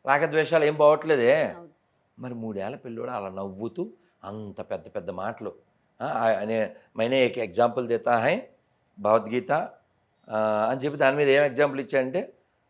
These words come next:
Speaker 1: ఆ, మీరు, ఆ, షాపింగ్ మాల్కి వెళ్తారు, ఒక బొమ్మ కొంటారు, దాన్ని ఎలా యూజ్ చేయాలో మాన్యువల్ ఇస్తాడు. అలాగే హ్యూమన్ బాడీ ఎలా డీల్ చేయాలో దానికి ఇచ్చిన మాన్యువలే భగవద్గీత.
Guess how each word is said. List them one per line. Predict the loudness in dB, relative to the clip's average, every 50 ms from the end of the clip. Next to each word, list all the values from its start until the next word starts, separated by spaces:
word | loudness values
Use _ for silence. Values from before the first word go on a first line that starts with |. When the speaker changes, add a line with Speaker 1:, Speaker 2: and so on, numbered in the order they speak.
| _ -2
Speaker 1:
ఆ, | 2 4 4 6 6 4 4 2 2
మీరు, | 0 0 0 2 2 2 0 0 -2 -4 -8 -14 _ _ _ _ _ -10
ఆ, | -8 -4 -4 -4 -4 -4 -6 -6 -6 -8 -8 -8 -10 -12 -6
షాపింగ్ | 0 2 2 2 2 -2 -4 0
మాల్కి | 0 0 0 0 -2
వెళ్తారు, | -6 -6 -4 -4 -4 -2 -2 -4 -6 -8 -12 _ _ _ _ _ _ _ _ _ _ _ _ _
ఒక | -12 -8 -6
బొమ్మ | 0 4 4 4 4 4
కొంటారు, | 2 0 -2 -2 -2 -4 -4 -4 -6 -8 -10 -16 _ _ _ _ _ _ _ _ _
దాన్ని | -4 -2 0 2 2
ఎలా | 4 6 6
యూజ్ | 4 4 0 -4 -2 2 2
చేయాలో | 4 6 6 4
మాన్యువల్ | 4 2 0 2 2 2 2 2
ఇస్తాడు. | 0 -2 -8 -10 -8 -8 -8 -8 -10 -12 -16 _ _ _ _ _ _ _ -12
అలాగే | -6 -2 0 0 0 2 0 0 -2 -4 -8 -20 _ _ _ _ _ _ _ -4
హ్యూమన్ | -2 0 2 2 2 2 4
బాడీ | 6 8 8 8 8 4 0 -4 -6 -14 _ _ _ _ _ _ _ _ _ _ _ -4
ఎలా | 0 2 4 6 4
డీల్ | 4 2 0 -2 -4 -4 -2 0
చేయాలో | 2 2 2 2 0 -2 -4 -6 -14 _ _ _ 0
దానికి | 2 2 2 2 0 -6 -12
ఇచ్చిన | -10 -6 -4 -2 -2 -2
మాన్యువలే | -2 -2 -2 -2 0 0 0 2 2 2 0 0 -4 -16 _ _ _ -12
భగవద్గీత. | -8 -8 -6 -4 -2 -2 -4 -4 -6 -14 -14 -14 -12 -8 -6